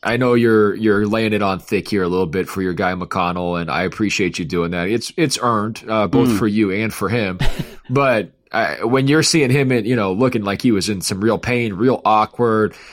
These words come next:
Speaker 1: like, were you like, "No, there goes another future face of the N B A guy. We can't have this"? Or was it a more measured response? Like, how did you just receive it? I, I just wanna know your temperature on, like, how in are you on Hallie?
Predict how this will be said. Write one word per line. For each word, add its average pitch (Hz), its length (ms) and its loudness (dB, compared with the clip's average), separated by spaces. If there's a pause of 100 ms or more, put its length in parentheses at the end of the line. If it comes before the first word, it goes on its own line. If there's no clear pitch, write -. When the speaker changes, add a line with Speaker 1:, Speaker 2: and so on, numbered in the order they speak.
(220)
Speaker 1:
like, 98 180 -2
were 120 120 2
you 139 160 6
like, 98 320 -2
"No, 135 680 4
there 131 200 4
goes 123 280 2
another 123 320 0
future 139 640 2
face 127 380 0
of 120 80 0
the 120 140 2
N 123 140 -2
B 127 140 4
A 123 180 6
guy. 113 260 2
We 113 120 -2
can't 131 300 -2
have 117 300 0
this"? 120 300 0
Or 107 200 2
was 107 260 2
it 101 160 0
a 92 80 -4
more 104 220 -2
measured 92 420 -4
response? 76 480 -8
Like, 76 120 -6
how 101 120 0
did 98 180 0
you 101 120 0
just 87 260 -4
receive 90 480 -2
it? - 80 -12
I, 90 200 -2
I 120 40 0
just 135 120 -2
wanna 156 160 0
know 131 400 2 (360)
your 151 280 4
temperature 113 760 0
on, 98 160 -2
like, 92 180 -2
how 113 300 2
in 117 200 -2
are 95 120 -2
you 92 220 -2
on 90 260 -6
Hallie? 85 420 -4